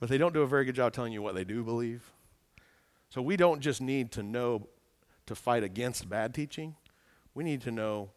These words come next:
what good teaching is, right? And I pray that you're, you're leaning into that and you know that. How do we do that? By maintaining a steady diet of God's word. Verse, uh, six, bravo here, he says,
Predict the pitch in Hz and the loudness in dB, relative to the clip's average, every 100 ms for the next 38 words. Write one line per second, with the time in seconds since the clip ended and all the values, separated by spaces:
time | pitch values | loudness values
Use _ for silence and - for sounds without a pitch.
0 | _ 117 120 104 160 127 104 - 80 80 | _ 0 0 2 0 0 -8 -8 -12 -14
1 | - - - _ _ _ _ 98 120 170 | -18 -20 -20 _ _ _ _ -2 0 -2
2 | _ _ _ _ _ _ _ _ _ _ | _ _ _ _ _ _ _ _ _ _
3 | 113 120 165 156 127 147 175 127 120 - | -2 0 4 6 6 6 4 4 4 6
4 | 196 143 120 107 104 104 156 190 113 104 | 6 6 2 0 0 0 0 0 0 0
5 | 95 - - - 196 190 185 185 196 147 | -2 -6 -4 2 4 4 2 4 4 2
6 | 139 127 113 - 117 110 98 - 98 95 | -2 -2 -4 -4 -4 -4 -6 -4 -4 -4
7 | 98 95 92 98 95 95 98 113 _ _ | -6 -6 -8 -10 -10 -12 -14 -16 _ _
8 | _ _ _ _ _ _ _ _ _ _ | _ _ _ _ _ _ _ _ _ _
9 | _ _ _ - 120 131 - 123 107 101 | _ _ _ -6 0 0 0 0 0 -2
10 | - - 151 139 - 117 120 117 101 95 | -8 0 2 2 -4 -2 0 0 0 -4
11 | 110 92 87 104 - 92 92 - | -4 -8 -8 -10 -8 -6 -8 -12